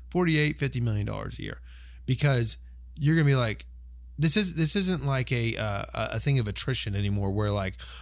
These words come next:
"Okay, you're the next quarterback up, so you're gonna make more than the last guy." Because I think, I think we've reached a point now where it's like, you have to produce.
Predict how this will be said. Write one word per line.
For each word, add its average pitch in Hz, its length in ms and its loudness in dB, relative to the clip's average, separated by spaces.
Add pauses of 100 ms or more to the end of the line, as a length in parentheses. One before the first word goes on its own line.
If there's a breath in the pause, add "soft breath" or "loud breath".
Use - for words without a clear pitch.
(120)
"Okay, 160 220 6
you're 147 220 6
the 156 100 6
next 151 280 4
quarterback 165 560 2
up, 165 160 2
so - 120 6
you're 135 180 4
gonna 143 160 4
make 143 260 4
more 143 220 4
than 135 140 2
the 127 60 0
last 147 340 0
guy." 60 280 -2 (280 loud breath)
Because 165 320 2
I 185 100 2
think, 233 340 0
I 156 100 2
think 196 200 -2
we've 170 120 4
reached 139 160 4
a 120 60 2
point 120 220 0
now 147 180 2
where 123 100 4
it's - 140 0
like, 113 180 -4 (280 loud breath)
you 196 160 4
have - 220 -6
to 113 100 -2
produce. - 720 0